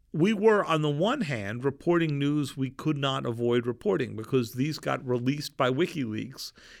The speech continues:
and we couldn't put blinders on and pretend that we didn't see this material. On the other hand, we became Vladimir Putin's amplifier to some degree because he was out here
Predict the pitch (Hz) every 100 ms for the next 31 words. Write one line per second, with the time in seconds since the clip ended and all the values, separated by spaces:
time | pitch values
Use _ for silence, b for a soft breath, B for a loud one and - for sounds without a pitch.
0 | B 135 160 - 180 156 131 139 - 127
1 | 147 170 143 123 117 107 117 127 123 127
2 | - 127 131 131 131 127 127 117 135 123
3 | 120 135 131 240 139 - _ _ _ -
4 | 147 160 254 240 180 123 143 B B B
5 | B B 147 180 196 - 143 147 151 127
6 | 127 156 143 - 131 160 156 196 330 330
7 | - 123 101 95 82 - 120 131 117 110
8 | - 113 160 233 B B B - 143 156
9 | 147 - 151 165 170 147 135 139 131 139
10 | 139 151